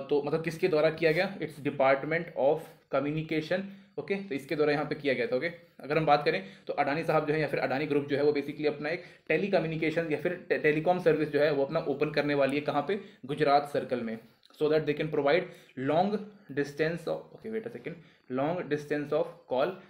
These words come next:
and internet facility। हाल ही में आपने सुना होगा कि अडानी group जो है वो भी अब यहाँ पे टेलीकॉम service में आने वाली है and they are going to participate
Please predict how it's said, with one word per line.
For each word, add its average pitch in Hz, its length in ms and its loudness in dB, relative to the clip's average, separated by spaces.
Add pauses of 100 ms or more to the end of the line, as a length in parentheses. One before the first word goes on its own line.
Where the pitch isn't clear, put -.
(220)
and 165 140 -2 (360)
internet 156 460 -2
facility। 117 440 -6 (1120)
हाल 139 180 0
ही 170 60 0
में 170 80 2
आपने 165 160 -2
सुना 165 180 -2
होगा 156 180 4 (320)
कि - 140 -8
अडानी 143 260 0
group 156 200 0
जो 156 80 2
है 156 60 4
वो 143 160 4
भी 156 140 0
अब 151 100 4
यहाँ 151 160 0
पे 165 80 0
टेलीकॉम 156 400 2
service 151 340 2
में 156 100 -2
आने 127 220 0
वाली 143 260 4
है 185 140 -2 (220)
and 131 160 -2
they 139 120 6
are 143 120 0
going 147 220 0
to 156 160 -2
participate 151 720 -2